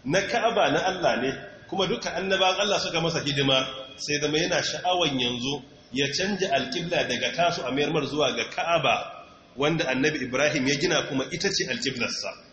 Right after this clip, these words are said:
Kuma a cikin annabawan ya tabbatar in an cire shi, ba mai darajar Annabi Ibrahim alaihi salam. Shi yasa duk a saƙon musulunci sai ga ana jinginawa ga Ibrahim, Ibrahim, Ibrahim. Saboda me? Saboda cewa kusancin da suke da shi yana da yawa,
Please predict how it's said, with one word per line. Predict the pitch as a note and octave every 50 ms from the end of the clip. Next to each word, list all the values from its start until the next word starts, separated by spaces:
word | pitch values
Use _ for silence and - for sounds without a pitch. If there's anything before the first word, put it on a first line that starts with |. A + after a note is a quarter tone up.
| - - - - - -
Kuma | D3+ D3+ F#3 G3+
a | G3+ -
cikin | - - D#3 D3+ D3+
annabawan | D3+ D#3+ D#3+ D3+ E3+ F3 F3+ F3 D#3
ya | D#3 D3+ D3+
tabbatar | E3+ E3+ D3+ E3 D#3+ F3+ F#3+ - F3
in | F3 F#3 F3+
an | F#3 F3 -
cire | - G#3 F#3+ E3+ D#3+
shi, | - A#3+ B3 A3+ D3+ A#2+ - - - - -
ba | C#3 E3 F#3+ F#3 E3
mai | C#3+ C3+ C3 B2+ B2+
darajar | D3 D#3+ F3+ F3+ D#3+ E3 D3+ D3 C#3+
Annabi | C3+ C3 C3 C#3 D#3+ E3+ D3+ C#3 C3 B2+
Ibrahim | C3 C#3 D3+ D3+ D3+ C#3+
alaihi | B2+ A#2+ A#2+ A#2+ B2 A#2+ -
salam. | - G#2 F2+ G#2 F#2+ - - - - - -
Shi | - F#3
yasa | F3 G3 G3+ E3+ D3+ -
duk | A3+ B3+ - - -
a | -
saƙon | E3 - E3+ D3+ D3+ D3+ D#3 D3 D#3+ E3
musulunci | D#3+ - F#3 F3+ E3 D#3+
sai | D3 D3 E3 C#3+
ga | C3+ - D#3
ana | E3 D#3+ C3+
jinginawa | B2+ C3+ E3 D#3 D3+ C#3+ C#3 C#3 C3+ C#3 C#3 C3+
ga | C#3 C#3
Ibrahim, | C3 B2+ A#2+ B2 B2 C3+ C#3 C#3+ B2+ A#2+ G#2+ F#2+ - - - - - -
Ibrahim, | - C#3 C3+ B2+ C3 C3+ D3+ D#3 C#3+ - B2 A2+ A2 - B2
Ibrahim. | C3 C3 C3 C3 C#3 C#3 C3+ A#2 A#2+ G#2+ F#2 - - - - - - - - - - - - - -
Saboda | - - F#3+ G3 F3+ F3+ D#3+ D3+ C#3+
me? | C#3 C3+
Saboda | - - F3+ E3 E3 D3+ C3+
cewa | C3 - E3 D3+ B2+ - -
kusancin | - F#3+ F#3 G3+ G3+ G3+ G3 - F#3 E3
da | C#3+ C3
suke | - E3 D#3 D#3 D#3 C3+
da | B2+
shi | A#2 - D3+ D#3
yana | E3 D#3+ D3+ B2+ -
da | A2
yawa, | A2+ B2+ C3 B2+ A#2+ A2 G2